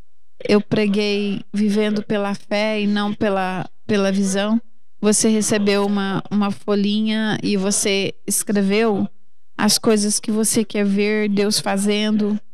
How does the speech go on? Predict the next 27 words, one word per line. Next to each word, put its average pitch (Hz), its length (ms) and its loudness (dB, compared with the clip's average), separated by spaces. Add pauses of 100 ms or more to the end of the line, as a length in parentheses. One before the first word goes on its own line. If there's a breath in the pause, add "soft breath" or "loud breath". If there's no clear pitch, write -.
(180)
Você 226 160 6
se 220 160 2
lembra? 220 540 4 (500)
E 233 220 6
um, 233 520 2
um 240 60 2
irmão 220 640 2 (220)
escreve-, 214 500 2
é, 208 220 2
falou 214 320 2
pra 208 220 2
mim, 190 340 2 (500)
"Eu 226 140 4
tenho 226 240 4
um 226 60 2
problema 214 560 0
que 214 160 -4
a - 20 0
minha 214 140 0
família 208 440 0
tá 214 140 -4
passando 214 640 2
lá 202 160 0
no 202 100 0
Brasil." 202 640 0 (400)
E 233 200 4
eu, 220 340 2